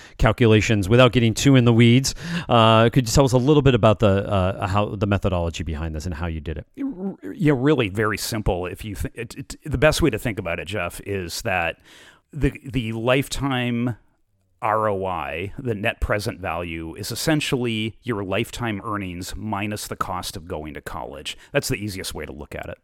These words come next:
Speaker 1: And so you rank these colleges, and when I was looking at the list, you had a number of colleges that, uh, had great return on investment. You had a number of colleges that were at the very bottom, of course,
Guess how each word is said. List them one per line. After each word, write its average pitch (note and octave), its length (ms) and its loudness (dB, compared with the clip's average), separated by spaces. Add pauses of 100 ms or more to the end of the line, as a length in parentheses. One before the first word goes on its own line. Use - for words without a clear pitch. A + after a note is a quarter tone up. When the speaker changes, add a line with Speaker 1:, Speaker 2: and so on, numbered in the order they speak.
(140)
Speaker 1:
And D#3 240 4
so D3+ 480 8
you D3+ 300 4
rank D#3+ 260 4
these D#3+ 160 2
colleges, G2+ 440 2
and A2 120 4
when G#2 80 4
I G#2+ 40 6
was G#2 120 4
looking A#2+ 200 4
at A2+ 100 4
the A2+ 60 0
list, G#2 300 2
you G2+ 140 4
had F#2 240 2
a - 80 -6
number A2+ 360 4
of A2 80 0
colleges G2+ 680 2
that, F#2 280 -2
uh, F2 260 -2
had F2+ 220 -4
great A2 480 0
return G2 360 -4
on F2+ 100 -2
investment. E2+ 500 -6
You F#2+ 120 -10
had F2+ 120 -8
a F2+ 40 -6
number G#2 260 0
of F#2+ 100 -4
colleges F#2+ 440 -4
that F#2 120 -4
were E2+ 200 -6
at E2 100 -8
the F2+ 80 -8
very G#2+ 260 2
bottom, E2+ 380 -4
of E2 80 -8
course, E2+ 260 -6